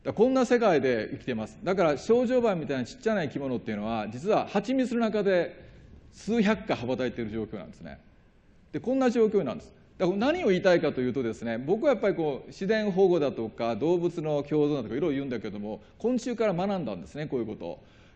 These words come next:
世界が違うんです。同じような物理科学的な世界にいながらも、まさに違う世界にみんな生きてるんですね。感覚、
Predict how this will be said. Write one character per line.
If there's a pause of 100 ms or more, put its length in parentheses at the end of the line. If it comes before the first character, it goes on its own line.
(120)
世
界
が
違 (120)
う
ん
で
す。 (420)
同
じ
よ
う
な
物
理
科
学
的
な
世
界
に
い
な
が
ら
も、 (160)
ま
さ
に
違
う
世
界
に
み
ん
な
生
き
て
る
ん
で
す
ね。
感
覚、